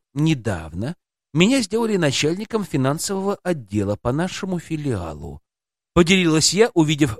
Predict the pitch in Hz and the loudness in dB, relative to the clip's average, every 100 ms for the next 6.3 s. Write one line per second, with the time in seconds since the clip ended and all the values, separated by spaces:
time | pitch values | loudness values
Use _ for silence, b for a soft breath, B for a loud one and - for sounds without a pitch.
0 | - 120 120 151 135 151 - - 170 220 | -6 -4 2 4 6 4 2 0 4 6
1 | 220 165 156 - 135 107 95 117 113 120 | 4 4 2 4 0 0 -2 0 2 0
2 | 120 139 139 196 151 - - - _ _ | 0 -2 -2 -2 -4 -4 -8 -10 _ _
3 | _ _ _ _ _ _ _ _ _ _ | _ _ _ _ _ _ _ _ _ _
4 | _ - - 127 120 127 117 - 113 110 | _ -16 -2 2 4 4 2 0 0 2
5 | 110 101 - - 92 - - 92 82 - | 2 0 -6 -12 -12 -12 -12 -10 -10 -8
6 | 98 135 214 | -2 -2 -2